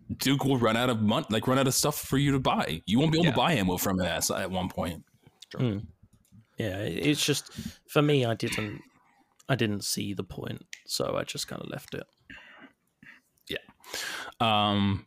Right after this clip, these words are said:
Speaker 1: but yeah, heading to the, so there's not much. If you don't do the big axe mini boss thing, there's not much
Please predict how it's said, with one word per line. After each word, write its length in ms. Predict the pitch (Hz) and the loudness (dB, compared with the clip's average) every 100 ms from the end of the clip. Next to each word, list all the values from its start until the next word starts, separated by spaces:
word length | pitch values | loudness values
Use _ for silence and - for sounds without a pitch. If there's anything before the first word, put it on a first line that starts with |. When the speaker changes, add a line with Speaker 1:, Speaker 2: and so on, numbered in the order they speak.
| - | -2
Speaker 1:
but 80 | 240 | 2
yeah, 100 | 170 | 4
heading 220 | 175 185 | 4 4
to 80 | 151 | 4
the, 140 | 139 120 | 4 4
so 80 | |
there's 180 | 135 131 | 2 4
not 140 | 131 98 | 4 4
much. 220 | 95 - | 2 2
If 80 | 120 | 0
you 60 | |
don't 220 | 135 139 - | 4 4 4
do 240 | 113 110 | 4 4
the 400 | 101 104 95 95 | 4 4 4 2
big 260 | 98 95 80 | 0 -2 -2
axe 320 | 82 - - | -2 -2 0
mini 200 | 92 82 | 0 0
boss 320 | 87 85 - | 0 0 -2
thing, 260 | - 95 90 | -2 0 0
there's 200 | 98 107 | 2 2
not 280 | 113 113 | 2 2
much 720 | 107 101 107 117 135 - - | 2 4 4 2 0 0 0